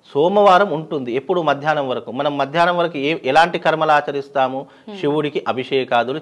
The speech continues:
Speaker 1: చేసుకోవడము, స్నానాది క్రతువులు చేసుకోవడము, నదీ స్నానము, కూప స్నానము, సముద్ర స్నానము ఇలాంటివి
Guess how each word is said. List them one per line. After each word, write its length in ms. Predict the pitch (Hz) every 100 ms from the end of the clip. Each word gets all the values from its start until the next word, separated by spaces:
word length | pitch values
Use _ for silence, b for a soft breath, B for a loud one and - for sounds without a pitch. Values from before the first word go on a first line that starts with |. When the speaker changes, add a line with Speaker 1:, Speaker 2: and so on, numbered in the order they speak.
| 120
Speaker 1:
చేసుకోవడము, 640 | 107 - 104 101 101 98 - b b b b -
స్నానాది 560 | 139 147 156 147 143
క్రతువులు 460 | - 127 143 139 160 123
చేసుకోవడము, 600 | 117 117 110 107 101 95 b b -
నదీ 320 | 127 139 156
స్నానము, 480 | 156 143 127 123 165
కూప 320 | 160 139 139
స్నానము, 560 | 139 - 127 127 127 143
సముద్ర 360 | 127 131 139
స్నానము 580 | 131 - 127 123 120 160 - b 135
ఇలాంటివి 460 | 151 160 156 151